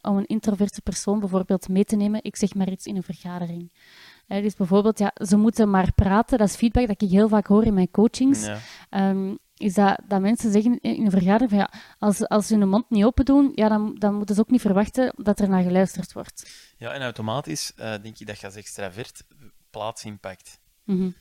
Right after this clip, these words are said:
Speaker 2: Een plaats die dat, die dat misschien niet automatisch wordt terug ingepakt door iemand introvert aan de tafel.
Speaker 1: Mhm.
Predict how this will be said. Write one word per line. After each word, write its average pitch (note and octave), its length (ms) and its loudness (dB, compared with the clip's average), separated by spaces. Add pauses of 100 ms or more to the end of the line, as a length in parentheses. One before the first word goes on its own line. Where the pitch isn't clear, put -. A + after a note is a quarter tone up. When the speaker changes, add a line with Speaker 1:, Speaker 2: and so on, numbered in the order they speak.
(280)
Speaker 2:
Een - 220 -20
plaats A#2+ 320 -6
die A#2+ 100 -10
dat, A2 260 -4 (1400)
die A2+ 160 -18
dat A2 100 -14
misschien G#2 280 -16
niet B2 200 -16
automatisch A#2+ 880 -10
wordt - 480 -14 (320)
terug B2+ 240 -12
ingepakt B2 480 -12
door A2+ 120 -14
iemand G#2+ 360 -12
introvert G#2+ 480 -14
aan A2 80 -8
de G2 80 -14
tafel. F#2 560 -18
Speaker 1:
Mhm. F3+ 240 -10